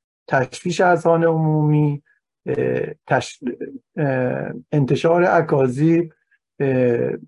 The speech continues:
برهم زدن نظم اجتماعی، اه، نمی‌دونم، امنیت ملی، به مخاطر انداختن امنیت ملی و از اینجور اسامی پرطعم‌طراقی که به قولی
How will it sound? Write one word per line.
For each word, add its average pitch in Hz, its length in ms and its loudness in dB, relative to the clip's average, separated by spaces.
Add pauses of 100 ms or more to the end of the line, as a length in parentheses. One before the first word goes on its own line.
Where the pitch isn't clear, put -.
(300)
برهم 135 420 4
زدن 139 460 2
نظم 151 360 2
اجتماعی، 156 880 2 (540)
اه، 135 80 -2 (220)
نمی‌دونم، 131 680 0
امنیت 131 540 0
ملی، 160 920 2 (440)
به 139 100 0
مخاطر 135 400 0
انداختن 127 520 2
امنیت 127 520 2
ملی 175 380 2
و 185 60 4
از 143 200 2
اینجور 175 580 2
اسامی 143 560 2 (920)
پرطعم‌طراقی 135 920 2
که 160 140 -2
به 147 140 2
قولی 139 420 2